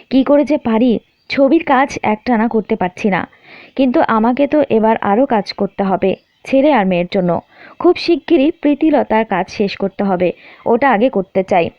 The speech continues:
সেই জন্য আগের চেহারায় ফিরতে হবে।" পরীমণি আরও বলেন, আমি যা মন থেকে চাই তাই করি। কে কী বলল সেই সব নিয়ে কোনোদিন ভাবিনি।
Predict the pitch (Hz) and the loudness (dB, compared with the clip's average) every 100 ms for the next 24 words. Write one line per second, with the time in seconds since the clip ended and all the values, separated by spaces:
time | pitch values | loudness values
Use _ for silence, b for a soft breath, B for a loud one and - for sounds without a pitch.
0 | b b b - 285 254 330 294 320 220 | b b b 0 0 2 0 2 0 0
1 | 214 262 - 214 196 240 254 226 - 196 | 0 0 0 0 2 0 0 -4 -2 -2
2 | 175 170 - b b b 220 254 262 269 | 0 -2 -6 b b b 0 2 2 2
3 | 240 269 302 277 349 B B B - 247 | 2 2 2 0 -2 B B B 0 0
4 | 320 349 269 226 240 311 339 320 302 320 | 2 2 2 2 0 0 0 0 0 2
5 | 196 190 196 185 185 - - 233 233 302 | 0 0 0 0 0 -4 -4 -2 0 0
6 | 254 254 233 262 - 220 214 233 196 202 | 2 2 2 0 0 -2 0 -2 0 -2
7 | 240 226 226 269 214 180 180 180 | 0 0 0 0 0 -2 -2 -2